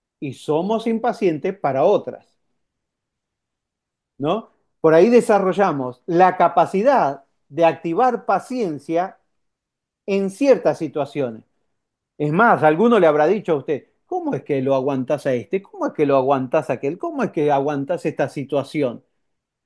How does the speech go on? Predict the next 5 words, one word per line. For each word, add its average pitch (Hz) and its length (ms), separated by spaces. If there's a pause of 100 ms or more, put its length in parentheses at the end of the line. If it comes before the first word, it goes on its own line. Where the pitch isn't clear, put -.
(840)
¿Cómo 415 240
haces 226 280
para 143 180
aguantar 143 500
esto?". - 460